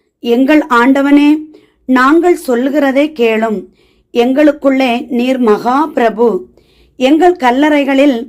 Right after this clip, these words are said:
முக்கியமானதிலே பிரேதத்தை அடக்கம் பண்ணும். நீர் பிரேதத்தை அடக்கம் பண்ண எங்களில் ஒருவனும்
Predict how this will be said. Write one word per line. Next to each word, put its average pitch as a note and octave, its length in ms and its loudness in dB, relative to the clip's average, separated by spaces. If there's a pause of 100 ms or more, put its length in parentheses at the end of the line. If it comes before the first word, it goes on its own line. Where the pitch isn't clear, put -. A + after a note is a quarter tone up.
(460)
முக்கியமானதிலே C4+ 1300 0 (260)
பிரேதத்தை C4 560 0
அடக்கம் A#3 460 -4
பண்ணும். G#3 380 -4 (560)
நீர் A#3+ 300 -2
பிரேதத்தை B3 600 0
அடக்கம் A#3 480 -2
பண்ண C#4 420 2 (460)
எங்களில் D#4 540 0
ஒருவனும் C#4+ 880 2